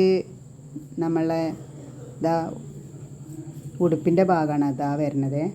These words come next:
അവിടെ നമുക്കിങ്ങനെ തയ്ച്ചു കൊടുക്കുക. ഒരു ഭാഗത്തേക്ക് തയ്ച്ച്, ഒരു ഭാഗത്തേക്കേ തയ്ച്ചു കൊടുക്കാൻ പറ്റുള്ളൂ. മറ്റേത് ഇസ്തിരി ചെയ്തതിന് ശേഷം സൈഡ് കൂട്ടുമ്പോഴേ തയ്ച്ചു കൊടുക്കാൻ പറ്റുള്ളേ. അപ്പം ഞാനൊരു ഭാഗമാണ് ഞാൻ ഈ തയ്ക്കണത് ട്ടാ. അപ്പോൾ ഒരു നാലര ഇഞ്ച് ഒക്കെ മതിയാവും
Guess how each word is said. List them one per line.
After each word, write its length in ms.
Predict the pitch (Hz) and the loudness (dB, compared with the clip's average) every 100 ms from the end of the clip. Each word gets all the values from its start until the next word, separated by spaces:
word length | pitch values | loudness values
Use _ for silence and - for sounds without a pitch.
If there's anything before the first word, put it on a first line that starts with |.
| - - - - - - - - - - | -8 -18 -20 -20 -20 -20 -20 -20 -16 0
അവിടെ 160 | 180 190 196 | 4 8 8
നമുക്കിങ്ങനെ 500 | 185 185 185 180 180 180 180 - | 6 6 6 8 8 6 2 -2
തയ്ച്ചു 280 | 170 151 - | 0 0 0
കൊടുക്കുക. 240 | 165 151 165 | 0 0 0
ഒരു 80 | 170 185 | 4 4
ഭാഗത്തേക്ക് 420 | 175 165 180 185 | 4 2 2 4
തയ്ച്ച്, 200 | 190 156 180 | 4 6 6
ഒരു 80 | 208 | 8
ഭാഗത്തേക്കേ 420 | 214 196 196 202 226 220 | 8 8 4 4 4 6
തയ്ച്ചു 240 | 180 - 196 | 4 4 4
കൊടുക്കാൻ 280 | 180 175 165 | 4 2 0
പറ്റുള്ളൂ. 420 | 160 165 156 151 180 - - - | 0 2 4 6 2 0 -14 -2
മറ്റേത് 280 | 165 156 190 | 2 6 8
ഇസ്തിരി 320 | 220 - 202 220 214 | 6 4 6 6 8
ചെയ്തതിന് 400 | 190 180 185 190 | 8 8 6 6
ശേഷം 240 | 202 190 202 | 2 2 2
സൈഡ് 300 | 190 175 175 202 | 4 4 4 2
കൂട്ടുമ്പോഴേ 600 | 196 175 - 190 208 196 190 196 | 2 2 4 6 8 8 6 4
തയ്ച്ചു 260 | 147 147 165 | 2 2 0
കൊടുക്കാൻ 300 | 151 156 151 | 0 0 0
പറ്റുള്ളേ. 480 | 147 143 143 139 147 175 - - - - | 0 -2 0 2 2 0 -2 -12 -20 -20
അപ്പം 180 | - 180 | 0 8
ഞാനൊരു 280 | 185 190 185 220 | 10 10 8 8
ഭാഗമാണ് 360 | 196 180 190 190 | 6 6 6 6
ഞാൻ 100 | 180 175 | 8 8
ഈ 40 | 175 | 6
തയ്ക്കണത് 500 | 175 151 - 147 151 143 | 4 0 0 -2 -2 -2
ട്ടാ. 100 | 143 | -4
അപ്പോൾ 140 | 139 180 | 0 2
ഒരു 100 | 208 214 | 4 6
നാലര 420 | 196 202 214 233 247 | 8 6 8 6 8
ഇഞ്ച് 300 | 220 220 226 226 - - - 247 185 175 | 6 6 6 6 2 -6 -12 -2 2 2
ഒക്കെ 180 | 180 190 | 2 4
മതിയാവും 500 | 175 147 147 143 139 | 4 4 4 4 2